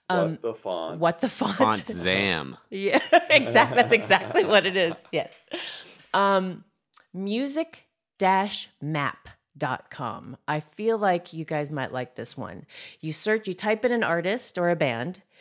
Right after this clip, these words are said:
Speaker 2: and then it generates a map of all the similar artists and bands to
Speaker 3: Hmm.
Speaker 2: that one. So if you like
Speaker 3: That's
Speaker 2: a
Speaker 3: cool.
Speaker 2: specific type, it'll,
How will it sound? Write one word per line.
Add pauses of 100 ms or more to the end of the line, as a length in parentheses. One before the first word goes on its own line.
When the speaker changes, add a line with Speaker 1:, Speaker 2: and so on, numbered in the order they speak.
(200)
Speaker 2:
and
then
it
generates
a
map
of (100)
all
the
similar
artists
and
bands (500)
to
Speaker 3:
Hmm.
Speaker 2:
that
one.
So
if
you
like
Speaker 3:
That's
Speaker 2:
a
Speaker 3:
cool.
Speaker 2:
specific
type,
it'll,